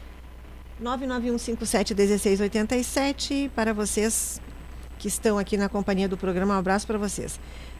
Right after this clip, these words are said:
Ah, conversamos sim, vamos conversar, com certeza. Deixa eu já avisar aqui que semana que vem o Tenente Costa vai estar aqui para falarmos sobre um evento marcado para o Dia das Crianças em Carazinho.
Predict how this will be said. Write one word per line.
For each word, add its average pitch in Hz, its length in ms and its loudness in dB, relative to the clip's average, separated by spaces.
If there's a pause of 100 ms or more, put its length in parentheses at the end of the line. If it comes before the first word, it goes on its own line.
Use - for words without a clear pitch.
(240)
Ah, 220 240 8
conversamos 240 680 4
sim, 269 240 2
vamos 233 260 4
conversar, 240 680 4
com 190 220 0
certeza. 190 480 0
Deixa 185 200 -4
eu - 20 -4
já 208 220 4
avisar 202 340 4
aqui 208 160 0
que - 80 -6
semana 240 320 6
que 254 100 -4
vem 214 140 2
o 220 60 2
Tenente 208 320 2
Costa 196 260 0
vai 185 140 2
estar 180 240 0
aqui 233 360 2 (480)
para 226 200 8
falarmos 226 400 6
sobre 233 260 6
um 240 160 8
evento 240 400 8
marcado 240 380 2
para 247 200 4
o 247 60 4
Dia 233 340 4
das 247 440 4
Crianças 262 600 4
em 226 120 4
Carazinho. 202 680 4